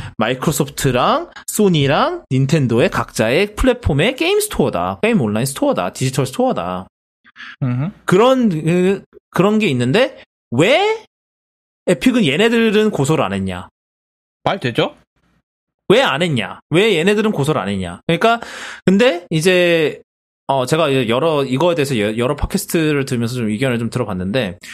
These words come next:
Speaker 1: 그중 하나 좀 신빙성 있는 의견이 뭐였냐면은, 어, 얘네들은 최소한 게이머들 혹 그리고 게임 개발사들이 뭘 원하는지는 알았다. 뭘 원하는지를 알았기 때문에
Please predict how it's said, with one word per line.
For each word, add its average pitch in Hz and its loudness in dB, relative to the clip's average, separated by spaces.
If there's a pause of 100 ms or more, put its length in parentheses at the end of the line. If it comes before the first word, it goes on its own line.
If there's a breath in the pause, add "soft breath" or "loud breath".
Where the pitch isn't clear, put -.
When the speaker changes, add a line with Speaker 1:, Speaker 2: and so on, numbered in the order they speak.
(320 loud breath)
Speaker 1:
그중 220 2
하나 320 2
좀 233 2
신빙성 381 0
있는 240 2
의견이 160 2
뭐였냐면은, 107 -2 (480)
어, 107 -2 (400)
얘네들은 208 2
최소한 294 0 (300)
게이머들 269 2 (360)
혹 233 -2
그리고 143 0
게임 294 0
개발사들이 160 0
뭘 135 0
원하는지는 139 -2
알았다. 92 -8 (880)
뭘 175 4
원하는지를 185 2
알았기 135 -4
때문에 165 0